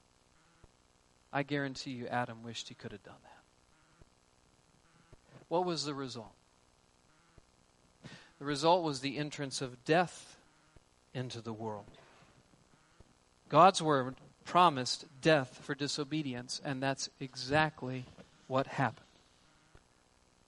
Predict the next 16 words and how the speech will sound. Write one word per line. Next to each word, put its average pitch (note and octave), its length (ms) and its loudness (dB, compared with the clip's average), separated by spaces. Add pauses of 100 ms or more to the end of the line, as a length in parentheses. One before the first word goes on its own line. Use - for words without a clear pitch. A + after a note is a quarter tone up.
(340)
"Because D#3 340 2
you F3 120 4
have D3+ 100 4
listened F#3 320 4
to F#3+ 60 4
the E3 120 6
voice E3 300 4
of D3+ 100 -6
your D3 120 0
wife E3 360 6
and C#3 120 0
have C3 180 -4
eaten F#3+ 340 -2
of C#3+ 180 0
the C3+ 80 -4
tree F3+ 560 -2